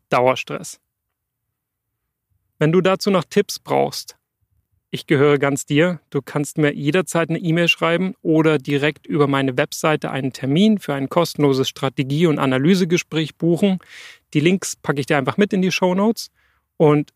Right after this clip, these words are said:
wie du meiner Kernbotschaft entnehmen kannst, stehe ich dir gerne zur Seite, wenn wir deinem Chef oder deiner Chefin überzeugend darlegen,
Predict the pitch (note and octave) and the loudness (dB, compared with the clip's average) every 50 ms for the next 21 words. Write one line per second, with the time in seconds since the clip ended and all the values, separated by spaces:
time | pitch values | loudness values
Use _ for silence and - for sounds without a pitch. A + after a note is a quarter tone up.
0 | _ - E3 D3+ D#3+ D3 D#3 D3 C#3+ C#3 C#3+ C#3 - F#3+ G#3 G#3+ F#3 F3 C#3+ - | _ -6 0 0 2 4 4 4 4 2 2 0 0 0 0 2 2 0 0 0
1 | D#3 C#3 - - C#3 A#2+ C3+ D#3+ E3 E3 D3 - - C#3 D#3 F3+ F3+ - - - | -2 -2 -2 -6 -4 -2 0 0 2 0 0 -2 -2 -2 -2 -2 -4 -8 -12 -14
2 | A4 - - - - - D3+ D3 D3+ C3+ - - D3 C#3 C3 B2 D3+ D3 F#3 F#3+ | -12 -8 -8 -6 -2 0 0 0 0 -2 -4 -2 -2 -2 0 0 0 0 0 -4
3 | - - G3 E3+ C#3 D3 C#3 C#3 C#3 - - D3+ D3+ - F#3+ C3+ C#3 C#3 C#3 C3+ | -2 0 0 2 4 2 2 2 0 2 2 0 0 0 -2 -2 0 0 2 2
4 | C3+ C3 A#2+ C#3+ C3+ C#3+ E3 F3 D#3 - - C#3+ C#3 - - C#3+ C#3 C#3 C3 C3+ | 2 2 2 0 -2 -2 -2 -4 -6 -2 -2 -2 -2 0 0 2 2 2 2 2
5 | C3+ C#3 D3+ D#3 - - D3+ C#3+ - - D#3+ D3 - - F#3+ C#3+ C3+ C#3 - - | 0 0 0 -2 -2 -2 -2 -2 0 2 0 0 0 -2 -2 0 0 0 0 0
6 | - D#3+ E3+ F3+ G3+ G3 D#3+ D3+ C#3 C#3 C#3 C#3 C#3 C#3 C#3+ C#3+ D3+ D3 | -2 0 0 2 0 0 0 2 2 2 2 2 2 2 2 0 0 -2